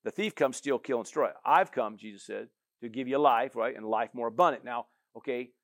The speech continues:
but what's the key to it? You say, "Well, wh-, what do you mean?" Well,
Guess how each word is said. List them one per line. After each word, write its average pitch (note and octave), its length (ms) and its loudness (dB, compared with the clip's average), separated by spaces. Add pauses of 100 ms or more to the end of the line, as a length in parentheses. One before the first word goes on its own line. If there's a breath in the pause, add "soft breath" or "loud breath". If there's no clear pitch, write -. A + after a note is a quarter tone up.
(640)
but C3 80 -6
what's E3 240 4
the C3+ 80 -12
key G3+ 240 -8
to A#2 220 -8
it? C#2+ 120 -16 (920)
You G#2 80 -20
say, A2 180 -8
"Well, A2 120 -6
wh-, A#2+ 340 -8
what B2+ 120 -4
do B2+ 60 -6
you A#2+ 80 -4
mean?" B2+ 280 -10
Well, C#3+ 300 4